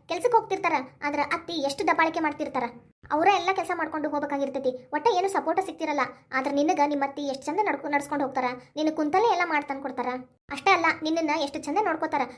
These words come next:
ಪ್ರೀತಿಯಿಂದ ಮಾತಾಡಿಸ್ತಾರ. ನೀನು ಪ್ರೀತಿ ಕೊಟ್ಟು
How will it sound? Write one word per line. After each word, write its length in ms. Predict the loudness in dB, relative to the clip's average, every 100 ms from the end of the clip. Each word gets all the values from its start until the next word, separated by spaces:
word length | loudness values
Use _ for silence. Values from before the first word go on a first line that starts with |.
| -8
ಪ್ರೀತಿಯಿಂದ 360 | 0 2 2 2
ಮಾತಾಡಿಸ್ತಾರ. 480 | 2 0 -2 -2 -6 -6 -12 -20 -8
ನೀನು 240 | -2 2 2
ಪ್ರೀತಿ 280 | 2 0
ಕೊಟ್ಟು 300 | 2 0 0